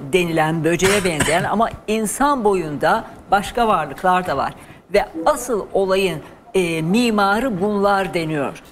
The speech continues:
Sizden dinlediğim bu cümleleri ben binlerce kişiden duydum. Hem Türkiye'de hem de dünyanın başka ülkelerinde. Yani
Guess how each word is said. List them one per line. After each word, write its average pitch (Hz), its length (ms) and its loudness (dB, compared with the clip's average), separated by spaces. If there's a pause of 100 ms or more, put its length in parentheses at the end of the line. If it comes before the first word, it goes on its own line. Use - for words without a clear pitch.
(260)
Sizden 294 640 0
dinlediğim 247 600 0 (180)
bu 294 120 2
cümleleri 185 760 0 (360)
ben 247 340 0 (320)
binlerce 285 720 2
kişiden 175 560 0
duydum. 170 460 0 (420)
Hem 277 260 2
Türkiye'de 233 800 0 (180)
hem 233 360 0
de 175 200 -2
dünyanın 214 600 0
başka 175 320 0
ülkelerinde. 156 640 -2
Yani 185 400 0